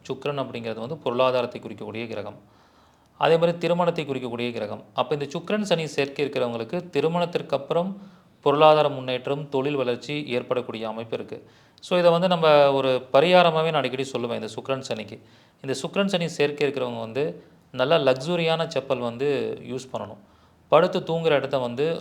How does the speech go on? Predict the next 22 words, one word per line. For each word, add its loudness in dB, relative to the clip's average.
ரொம்ப -2
லக்ஸுரியா 0
வச்சுக்கணும். -14
அதே 6
மாதிரி 2
சுக்கிரன் 2
அப்படிங்கிறது -2
வந்து -4
மனைவியை 0
குறிக்கும், -6
சனி 6
அப்படிங்கிறது -2
வந்து -4
கால் 4
பகுதியை -4
குறிக்கும். -14
அப்ப 6
பெருமாளுடைய 6
அம்சம் -4
எப்படி -4
இருக்கும்னு -6
பார்த்தீங்கன்னா, -4